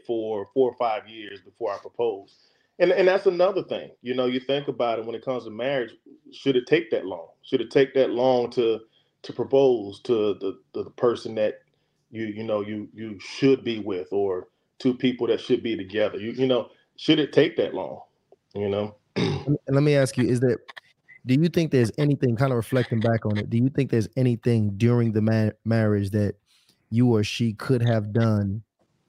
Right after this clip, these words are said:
Speaker 2: prior to all those things being led up to that could have kept you guys married?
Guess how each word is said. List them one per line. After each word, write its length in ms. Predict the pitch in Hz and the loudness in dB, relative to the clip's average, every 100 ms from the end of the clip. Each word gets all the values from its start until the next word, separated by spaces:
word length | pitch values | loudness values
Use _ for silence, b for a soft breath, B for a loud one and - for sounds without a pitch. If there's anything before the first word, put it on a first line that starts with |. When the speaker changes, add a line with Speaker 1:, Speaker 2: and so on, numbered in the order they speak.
| _ - | _ -2
Speaker 2:
prior 340 | - 120 110 | 2 2 2
to 160 | 107 110 | 2 2
all 140 | 113 | 2
those 180 | 110 107 | 2 0
things 220 | - 113 101 | 0 0 2
being 300 | 110 107 104 | 2 2 2
led 240 | 107 107 | 2 0
up 160 | 104 - | 0 0
to 280 | 113 104 - - | 0 -2 -4 -2
that 240 | 107 92 | -2 -2
could 240 | - 135 113 | -2 0 2
have 220 | 113 - | 0 2
kept 280 | 127 107 120 | -2 0 -2
you 80 | |
guys 320 | 110 113 107 101 | 2 2 2 2
married? 340 | 123 131 | 2 2